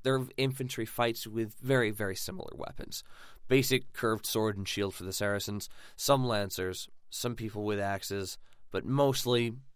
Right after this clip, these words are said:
sword and shield. Uh, and of course, these push against each other once the wall's breached, and then the city falls. And, uh, the entire point was that Balian needed this,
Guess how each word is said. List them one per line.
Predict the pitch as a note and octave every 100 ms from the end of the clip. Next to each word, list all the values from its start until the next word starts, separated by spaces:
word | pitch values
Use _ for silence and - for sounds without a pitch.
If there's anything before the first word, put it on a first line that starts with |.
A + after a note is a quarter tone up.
| -
sword | - G#2 F#2+
and | F2
shield. | - C#2 A1 - - - - - - -
Uh, | F#2 F#2+ G2 F#2+ - - _ _ _ _ -
and | A2
of | A2
course, | - A2+
these | A2+
push | - B2 A#2
against | A2 A2 G#2
each | G#2
other | G#2
once | G#2 G2+
the | A2
wall's | G#2+ A#2+ A#2+ A2+
breached, | A2+ A2 G#2+ - - - - - - - - - - - _ -
and | D3 E3+
then | G3+
the | F#3+
city | - C3+ A2+
falls. | - - - - - - - - - - - - - - - - - -
And, | G#2 G#2 G2+ G2+
uh, | G#2 G#2+ G#2 -
the | G2+ G#2 G2+ G2 - -
entire | G#2 - A#2+ A2
point | - A#2+ A#2
was | G#2+ G#2
that | F#2
Balian | G#2 G#2+ G#2+ G#2 G#2+
needed | C3 C#3+ C3+
this, | A#2+ -